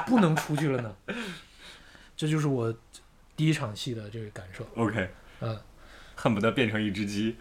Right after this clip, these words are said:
Speaker 2: <laughs> 混入鸡群。
Speaker 1: 嗯，反正就干的都是跟创作很无关的事情。
Speaker 2: 对。
Speaker 1: 然后我就在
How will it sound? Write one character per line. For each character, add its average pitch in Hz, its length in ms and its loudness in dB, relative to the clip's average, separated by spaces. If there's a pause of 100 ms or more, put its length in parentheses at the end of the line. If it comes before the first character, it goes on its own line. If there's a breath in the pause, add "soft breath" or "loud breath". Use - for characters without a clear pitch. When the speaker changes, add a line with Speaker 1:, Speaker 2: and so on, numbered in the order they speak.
Speaker 2:
<laughs> - 2000 6
混 156 180 4
入 185 140 4
鸡 175 220 -2
群。 143 260 0 (140)
Speaker 1:
嗯， 139 240 0 (600 loud breath)
反 180 140 -2
正 208 60 2
就 214 80 0
干 220 200 4
的 190 60 0
都 202 140 2
是 165 580 0 (540)
跟 190 120 0
创 208 200 0
作 185 100 4
很 - 180 -6
无 117 60 -12
关 180 160 0
的 190 80 -2
事 - 100 -8
情。 - 120 -14 (640 soft breath)
Speaker 2:
对。 104 180 -4 (600)
Speaker 1:
然 151 120 2
后 180 60 6
我 139 80 0
就 139 80 2
在 151 100 4